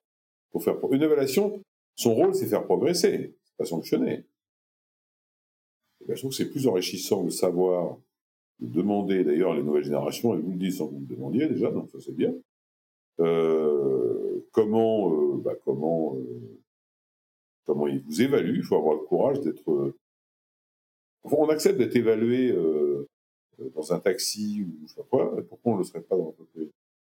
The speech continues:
Euh, voilà, donc c'est pas grave. Donc, euh, je pense qu'il faut, euh, l'important, c'est d'avoir une évaluation, euh, qui s'objective en acceptant l'idée qu'elle n'est, elle n'est jamais totalement objective.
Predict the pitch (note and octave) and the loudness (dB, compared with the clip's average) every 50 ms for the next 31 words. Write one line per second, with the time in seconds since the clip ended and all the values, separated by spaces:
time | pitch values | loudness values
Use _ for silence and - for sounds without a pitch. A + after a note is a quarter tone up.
0 | _ _ _ _ _ _ _ - A#2+ A#2 A2+ - - - G#3+ - - - - - | _ _ _ _ _ _ _ -14 -12 -10 -2 0 2 2 2 2 -2 -6 -8 -16
1 | C#3+ C3 - - D3 C#3 C3+ - - - - - A3 F#3 - E2 E2 - E2 D#2+ | -18 -14 -6 -2 -2 -2 -2 0 0 0 0 2 0 0 0 -4 -4 0 0 0
2 | D#2+ D#2 - - A2 - - - - - - F2 E2 D#2+ D#2 D2 C#2 C#2 C#2 _ | 0 0 0 -2 -2 -2 -4 -14 -16 -6 -2 0 2 2 2 2 0 -2 -4 _
3 | _ _ _ _ _ _ _ _ _ - - F#2 G#2+ G#2+ - C#3 C3+ - - E3 | _ _ _ _ _ _ _ _ _ -2 0 0 0 2 2 0 0 2 0 2
4 | E3+ F3 E3+ - A#2 G2 F#2+ F#2+ G2 F#2+ F#2 F#2 F#2+ F2+ G2 F#2+ G2 G2+ A2 G#2+ | 2 2 2 0 2 2 4 2 2 2 2 2 2 2 2 2 4 2 2 2
5 | - - - D3 D#3 D3+ C#3 A#2+ G2+ F#2 F2+ F2 F2 F2 F2 - _ _ _ _ | 0 -2 0 0 0 2 2 2 2 2 2 2 0 -2 -4 -10 _ _ _ _
6 | _ _ _ _ _ _ _ _ _ _ _ - G#2+ - - D3 C3+ A2+ A2+ A#2+ | _ _ _ _ _ _ _ _ _ _ _ -4 -2 2 2 2 2 4 2 0
7 | - B2 A#2 - C3 D3+ F3 F#3+ - - - - - _ _ _ _ - - G#2 | 0 0 -6 -4 -2 -2 0 -2 -2 -6 -8 -10 -18 _ _ _ _ -2 0 2
8 | G#2+ A2 A2 - C3 B2 B2+ B2+ B2 A#2+ A2+ A2+ D3+ D#3+ D#3 B2+ G#2+ G2+ G2+ G2 | 2 2 2 0 0 0 2 2 2 2 2 2 2 2 2 0 0 2 2 0
9 | G2 G2 - - - F#2 F#2 G2 G2+ G2 G2 A#2+ A#2 C3+ D3+ D#3 C#3+ A2+ - A2 | 0 -2 -4 -2 -2 0 0 2 0 2 2 2 2 2 2 0 0 2 0 0
10 | G#2 A2 A#2 A2 F2+ E2+ E2+ E2+ - - | 2 2 0 0 0 -2 -6 -8 -10 -16